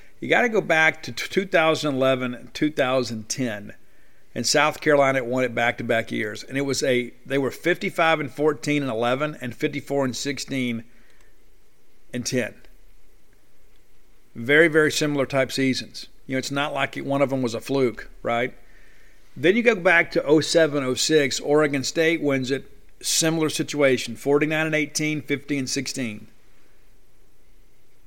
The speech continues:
Beat North Carolina. It's crazy.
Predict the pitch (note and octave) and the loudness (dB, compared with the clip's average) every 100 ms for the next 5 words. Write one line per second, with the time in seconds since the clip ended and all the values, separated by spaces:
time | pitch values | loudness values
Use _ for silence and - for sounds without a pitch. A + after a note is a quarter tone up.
0 | - - A#2 C3 D3 C#3+ C3+ C#3 C3 C#3 | -16 -14 -2 -2 0 -4 -2 0 0 -2
1 | C3 - - - - - - - - - | -6 -12 -18 -18 -18 -16 -16 -18 -18 -18
2 | - - - - - - - D3 C#3+ - | -18 -18 -18 -18 -16 -14 -4 -2 -2 -4